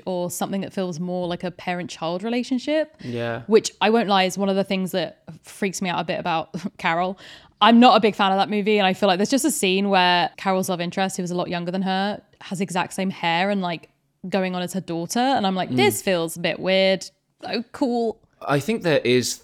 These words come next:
Speaker 2: though, uh, I, I, I, I, I think often, um, homosexual relationships are different to heterosexual ones,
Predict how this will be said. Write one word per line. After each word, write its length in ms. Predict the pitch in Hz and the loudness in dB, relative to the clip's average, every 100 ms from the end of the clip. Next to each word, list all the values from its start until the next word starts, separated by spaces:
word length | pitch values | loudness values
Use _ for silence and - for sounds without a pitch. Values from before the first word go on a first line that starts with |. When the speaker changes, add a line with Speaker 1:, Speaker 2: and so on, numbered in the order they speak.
| - | -12
Speaker 2:
though, 540 | 107 110 107 101 101 101 _ _ _ - | -4 0 0 0 -2 -6 _ _ _ -16
uh, 60 | 95 - 76 - | -14 -12 -8 0
I, 100 | 139 | 4
I, 120 | 156 | 6
I, 300 | 156 156 143 | 6 6 6
I, 100 | 147 - | 2 0
I 120 | 69 127 | -2 0
think 240 | 147 139 | 0 2
often, 460 | 117 - 127 127 - - | 2 2 0 0 -4 -8
um, 260 | 113 113 110 | -4 -4 -4
homosexual 420 | 123 123 123 123 117 | -4 -4 -4 -4 -2
relationships 460 | 110 110 110 117 | -2 -2 -4 -4
are 60 | 113 | -4
different 260 | 104 107 101 | -4 -6 -8
to 60 | |
heterosexual 560 | 113 110 113 113 - 104 | -8 -8 -8 -8 -8 -8
ones, 300 | 95 101 | -8 -10